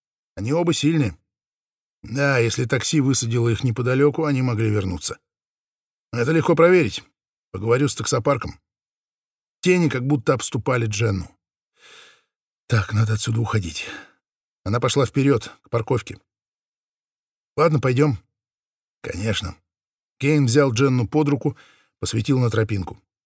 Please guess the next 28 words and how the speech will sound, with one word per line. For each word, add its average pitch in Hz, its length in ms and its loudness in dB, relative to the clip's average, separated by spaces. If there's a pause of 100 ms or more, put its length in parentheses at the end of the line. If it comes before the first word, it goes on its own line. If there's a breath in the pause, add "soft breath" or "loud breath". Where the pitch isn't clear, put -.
(640)
"Вы 92 140 -10
дрожите. 120 520 0 (960)
Ничего 104 320 2
от 160 100 4
меня 175 200 2
не 151 80 4
утаили?" 104 440 -2 (800)
Дженна 151 300 2
высвободила 120 600 0
руку. - 280 -8 (800)
"Мне 110 140 -4
холодно. 117 460 2 (920)
А - 60 -6
еще 156 200 2
я 143 120 6
злюсь. 110 380 -2 (800)
Надо - 160 -2
было 135 220 4
дать 127 200 4
отпор. 120 380 0 (640)
Теперь 110 200 -6
чувствую 117 380 -4
себя 110 220 -2
полной 110 360 0
дурой". 98 340 -4 (760)
"Это 165 300 0
вы 113 140 2
зря. 98 360 -2